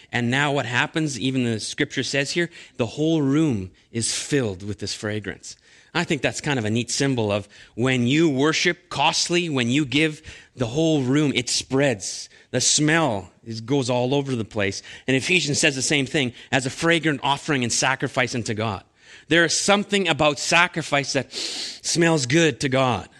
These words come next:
Maybe it's the smell of submission. Maybe it's the smell of obedience. Maybe it's the smell of a disciple, but he smiles and the smell is good to him. He sees it and he loves it. He loves the response.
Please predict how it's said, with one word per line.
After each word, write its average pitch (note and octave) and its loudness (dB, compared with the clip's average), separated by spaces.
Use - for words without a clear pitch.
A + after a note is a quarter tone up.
Maybe E3 2
it's - -2
the E3 0
smell E3+ 2
of B2+ 0
submission. C#3 0
Maybe F3 4
it's E3 0
the F#3 2
smell E3+ 4
of C#3+ 2
obedience. C3+ 0
Maybe E3+ 4
it's E3 2
the E3+ 0
smell E3+ 4
of D3 2
a C#3+ 2
disciple, C3+ 0
but C#3 -2
he C#3 0
smiles D3+ 4
and C3 2
the B2 -2
smell D#3+ 2
is B2 0
good A2 0
to G3+ 0
him. G2+ -6
He A2+ -6
sees E3+ 0
it G2+ -6
and G#2+ -6
he G2+ -2
loves A2+ 0
it. F2+ -10
He A2 -6
loves A2+ 0
the G#2+ -4
response. - -8